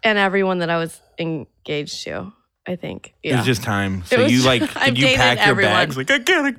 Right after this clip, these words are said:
Speaker 2: I'm going north. I'm going back home."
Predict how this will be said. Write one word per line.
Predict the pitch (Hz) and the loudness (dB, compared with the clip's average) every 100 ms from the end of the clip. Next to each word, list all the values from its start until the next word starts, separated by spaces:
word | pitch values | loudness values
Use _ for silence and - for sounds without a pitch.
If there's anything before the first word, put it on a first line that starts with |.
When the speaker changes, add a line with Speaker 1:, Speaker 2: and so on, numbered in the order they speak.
| _ 339 | _ -2
Speaker 2:
I'm | 277 | 0
going | 311 339 330 285 | 0 0 0 0
north. | 311 285 - 220 - - _ - | 0 0 -2 -8 -12 -20 _ 0
I'm | 254 | 2
going | 254 339 330 | 4 2 2
back | 269 302 285 | 2 2 0
home." | - 262 233 | -2 0 -2